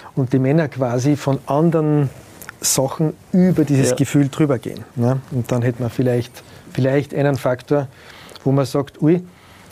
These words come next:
Speaker 1: das war ja das Ideal, wenn irgendeiner Frau in der Gruppe unwohl ist, weil,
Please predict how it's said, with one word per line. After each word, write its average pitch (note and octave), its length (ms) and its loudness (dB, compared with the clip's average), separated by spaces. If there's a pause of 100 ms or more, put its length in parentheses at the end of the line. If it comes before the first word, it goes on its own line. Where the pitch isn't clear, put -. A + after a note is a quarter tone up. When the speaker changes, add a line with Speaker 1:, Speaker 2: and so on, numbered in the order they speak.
(140)
Speaker 1:
das B2 140 0
war C3+ 140 2
ja C#3 60 0
das C#3 140 -2
Ideal, D3 520 0 (420)
wenn C#3 180 0
irgendeiner D3 400 2
Frau B2+ 180 -2
in C3+ 140 0
der C#3+ 100 0
Gruppe D3+ 480 0 (720)
unwohl C3+ 440 4
ist, D#3+ 360 -2
weil, A#2+ 280 0